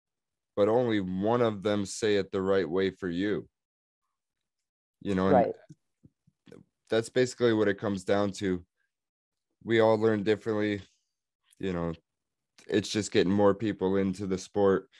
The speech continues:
Speaker 1: educating them, and, uh, giving you a platform.
Speaker 2: Right. And that, and, like, another thing, I mean, it's just, like, silly stuff. Like, um, last year I put out a bunch of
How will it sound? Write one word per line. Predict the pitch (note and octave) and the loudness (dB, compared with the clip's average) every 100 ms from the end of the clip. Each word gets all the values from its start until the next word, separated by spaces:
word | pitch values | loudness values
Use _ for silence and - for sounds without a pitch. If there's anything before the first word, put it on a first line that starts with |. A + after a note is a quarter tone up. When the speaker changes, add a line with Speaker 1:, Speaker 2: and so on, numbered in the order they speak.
| _ _ _ - | _ _ _ 0
Speaker 1:
educating | G2+ F#2 - G2+ F#2+ F#2 | 0 0 -2 0 2 0
them, | F#2 F#2 F#2 - - | -2 -2 -4 -8 -8
and, | F#2 F#2 F#2 F#2 | -2 0 2 2
uh, | F#2 F2 - _ _ _ _ | 2 0 -6 _ _ _ _
giving | A#2+ A2 | -6 -4
you | G#2 G#2+ | -2 -2
a | F#2 | -2
platform. | A#2 A2 - F#2 E2+ F2 _ _ _ _ _ _ _ _ - | -2 -2 -2 -8 -8 -10 _ _ _ _ _ _ _ _ 2
Speaker 2:
Right. | A3+ D#3 C3+ | 6 6 6
And | G3 G#3+ G#3+ | 0 0 2
that, | A#3 - | 2 2
and, | A3 A3 G#3 | -2 -4 -4
like, | G3 G3 G3+ | 2 2 2
another | A3 B3 A#3+ | 2 2 0
thing, | A#3+ A3 G3+ - - - - | -2 -4 -6 -10 -14 -14 0
I | E3 | 2
mean, | F3 | 4
it's | E3+ E3+ - | 2 -2 -4
just, | F3 - | -6 2
like, | D3 C#3 | 2 2
silly | - F#3 D3+ | -2 -2 -4
stuff. | - C3 B2 | 2 2 4
Like, | C3+ B2+ - _ _ _ _ _ _ - | 0 0 -2 _ _ _ _ _ _ 0
um, | C#3+ A#2 A#2 A#2+ | 4 4 2 0
last | D3+ D3+ - | 0 0 -2
year | F3 | 2
I | D#3+ | 4
put | D3 D#3 C#3+ | 2 0 4
out | C3+ A#2 - - | 4 4 -2 -6
a | C#3+ | -4
bunch | C3 C3 C#3 | -2 -4 -4
of | - C3 A#2+ A#2 | -2 -2 -2 -4